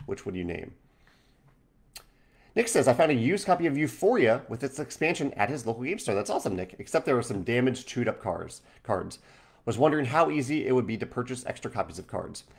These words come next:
So, Nick, if you let us know which cards are damaged, um, on a replacement parts form, we're happy to replace those cards.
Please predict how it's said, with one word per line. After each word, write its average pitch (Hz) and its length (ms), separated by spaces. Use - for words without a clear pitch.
So, - 140
Nick, 196 180
if 151 100
you 165 120
let 190 160
us 185 160
know 170 240
which 156 260
cards 143 400
are 131 220
damaged, 127 640
um, 110 260
on 117 120
a 113 60
replacement 117 440
parts 139 200
form, 139 300
we're 113 120
happy 107 240
to 95 160
replace 92 280
those 95 200
cards. - 380